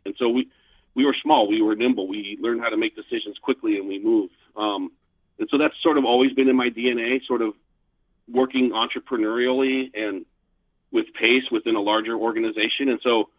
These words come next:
Saint Archer was pretty much the same. It was a small company, part of something much bigger, and I'm pretty good at finding those, the connection points that help make the small company succeed without, uh,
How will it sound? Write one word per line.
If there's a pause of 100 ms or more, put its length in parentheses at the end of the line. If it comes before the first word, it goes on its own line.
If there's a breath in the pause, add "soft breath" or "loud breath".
(520)
Saint
Archer
was (180)
pretty
much
the
same.
It
was
a (120)
small
company,
part
of
something
much
bigger,
and
I'm
pretty
good
at (340)
finding
those, (100)
the
connection
points
that
help
make (680)
the
small
company
succeed
without,
uh,